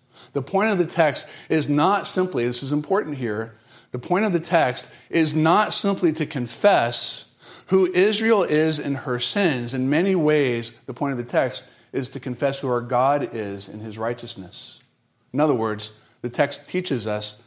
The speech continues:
as much, if not more, about God than it does about ourselves. Yes, he is indeed, indeed our creator, as our chapter begins. He is the one who is infinite,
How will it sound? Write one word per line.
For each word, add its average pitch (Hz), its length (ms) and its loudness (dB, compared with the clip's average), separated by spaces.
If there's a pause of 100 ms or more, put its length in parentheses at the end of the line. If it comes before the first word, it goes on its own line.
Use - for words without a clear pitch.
(180)
as 143 240 2
much, 143 300 0 (180)
if 139 180 -2
not 131 220 0
more, 147 360 2
about 143 380 2
God 107 460 0 (360)
than 127 120 0
it 131 180 -6
does 135 480 0
about 107 520 -2 (280)
ourselves. 117 720 -2 (720)
Yes, 135 500 0 (180)
he 160 140 2
is 156 140 2
indeed, 147 480 0 (180)
indeed 135 540 0
our 139 260 4
creator, 131 800 0
as 123 320 2
our 117 180 2
chapter 143 380 4
begins. 123 600 -2
He 135 120 -2
is 127 140 -2
the 127 80 -4
one 135 340 -2 (300)
who 139 140 2
is 120 280 0
infinite, 131 560 -2